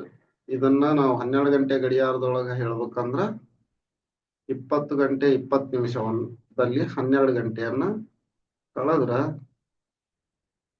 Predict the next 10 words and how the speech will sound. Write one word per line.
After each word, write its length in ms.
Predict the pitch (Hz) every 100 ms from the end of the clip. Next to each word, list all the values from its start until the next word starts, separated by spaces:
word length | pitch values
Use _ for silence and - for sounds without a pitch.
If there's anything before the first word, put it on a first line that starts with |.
| _ _ _ _ _ _ _ _ _ _ _ _ _ _ _ _ _
ಸೊನ್ನೆ, 500 | - 123 123 104 101 117 127 135 139 - _ _ _ _ _ _ _ _ _ _ 107
ಎರಡು, 280 | 107 107 107 120 135 135 - - _ _ _ _ _ _ _ _ _
ಸೊನ್ನೆ 280 | 131 139 143 135
ಒಳಗ 220 | 127 120 135 160 170 - _ _ -
ಎರಡು 160 | 113 120
ಹೋಗಕ್ಕಾಗಲ್ಲ, 480 | 120 120 117 113 120 120
ಆದ್ರಿಂದ 360 | 113 120 123 127 185 220 - _ _ _ _ _ _ _ _ _ _ _
ಹತ್ತರೊಳಗೆ 520 | - - - 120 117 113
ಎರಡು 160 | 110 110
ಹೋದ್ರ 240 | 110 110